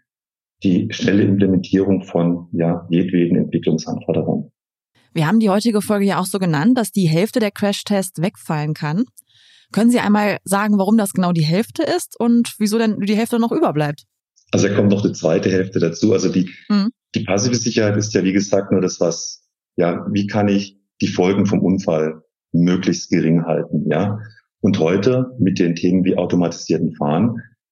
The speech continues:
Speaker 1: da geht man mehr und mehr dazu über und es wird das Ganze wirklich auf eine neue Ebene heben können, aktiv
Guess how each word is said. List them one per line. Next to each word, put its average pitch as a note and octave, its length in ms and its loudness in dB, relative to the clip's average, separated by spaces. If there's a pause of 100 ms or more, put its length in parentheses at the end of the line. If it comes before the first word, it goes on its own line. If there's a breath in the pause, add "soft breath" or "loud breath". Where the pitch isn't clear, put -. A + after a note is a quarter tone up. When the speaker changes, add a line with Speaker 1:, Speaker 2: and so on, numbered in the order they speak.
(160)
Speaker 1:
da - 80 2
geht G#2+ 220 0
man F#2+ 160 4
mehr F#2 200 2
und G2+ 80 4
mehr G2 120 2
dazu - 340 -4
über A#2+ 480 0 (240)
und F2+ 140 0
es F2+ 160 -6
wird - 280 -4
das - 140 -8
Ganze F#2+ 300 0
wirklich F#2+ 280 -2
auf - 120 -2
eine E2+ 120 2
neue F2+ 320 2
Ebene G2 320 2
heben D#2 300 -2
können, A2 400 0 (400 loud breath)
aktiv - 680 0